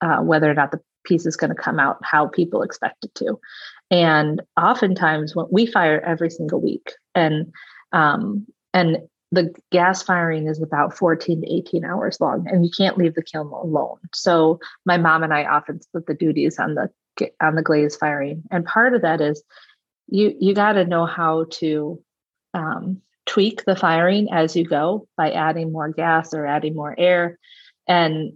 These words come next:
and so you're constantly making sure that the pots are gonna come out right, because most of the time those kilns are about half full with special orders.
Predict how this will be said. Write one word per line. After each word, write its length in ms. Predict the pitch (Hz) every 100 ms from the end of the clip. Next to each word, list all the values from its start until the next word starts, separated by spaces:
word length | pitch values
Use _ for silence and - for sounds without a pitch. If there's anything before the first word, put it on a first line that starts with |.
| -
and 240 | 175 170 170
so 100 | 175
you're 180 | 165
constantly 680 | 165 - 185 185 - 180 180
making 360 | 165 156 156 156
sure 360 | - 165 156 151
that 300 | 139 147 - _ -
the 80 | 165
pots 420 | - 156 156 170
are 40 |
gonna 180 | 160 -
come 200 | - 180
out 200 | 147 156
right, 300 | 190 202 233 - _ - - _
because 420 | - 202 208 185 - _ -
most 240 | 175 190
of 40 | 208
the 60 |
time 280 | 220 226 220
those 220 | 190 175
kilns 320 | 175 185 175 160
are 180 | 156
about 300 | 151 147 143
half 360 | - 156 151 -
full 260 | 165 151 160
with 180 | -
special 340 | - - - -
orders. 640 | 127 160 - - - -